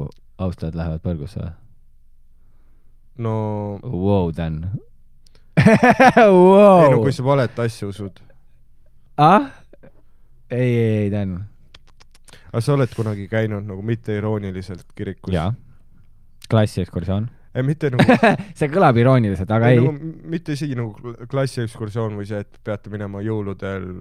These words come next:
Speaker 2: jumalateenistusse.
Speaker 1: Pole kunagi käinud jõulude ajal.
Speaker 2: Äh,
Speaker 1: Aga
Speaker 2: aga ma mõtlen
Speaker 1: matustel?
Speaker 2: nagu, okei, matustel.
Speaker 1: Mega ilus
Speaker 2: Aga ma
Speaker 1: oli.
Speaker 2: mõtlen, kui nagu elus on, äh, nii-öelda, äh, ma ei tea, lihtsalt raske või tahad mingeid vastuseid leida.
Speaker 1: Jaa, matustel.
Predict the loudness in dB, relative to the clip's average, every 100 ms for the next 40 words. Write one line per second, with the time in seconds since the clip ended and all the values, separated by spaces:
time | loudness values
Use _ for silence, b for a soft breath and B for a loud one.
0 | -14 -12 -8 -8 -6 -8 -10 -12 -2 2
1 | 2 2 -2 -4 -4 -4 -6 -8 -14 -20
2 | -20 -20 -20 -20 -18 -10 -2 -2 0 0
3 | 0 0 -2 -2 -2 -4 -4 0 0 0
4 | -2 0 -2 -4 -10 -18 -20 -20 -20 -20
5 | -16 -10 -6 -6 -6 -10 -10 -12 -12 -6
6 | 2 2 4 2 2 0 0 0 -2 -4
7 | -8 -8 -8 -4 -4 -2 -4 -6 -10 -10
8 | -10 -10 -10 -8 -6 -4 -4 -6 -6 -8
9 | -14 -20 -20 -20 -20 -20 -20 -20 -16 -8
10 | -6 -6 -6 -8 -12 -16 -14 -10 -6 -8
11 | -8 -4 -4 -4 -8 -8 -8 -8 -8 -10
12 | -12 -6 -6 -6 -12 -12 -10 -10 -12 -10
13 | -8 -8 -10 -10 -10 -8 -2 -2 -2 -2
14 | -2 0 -4 -6 -10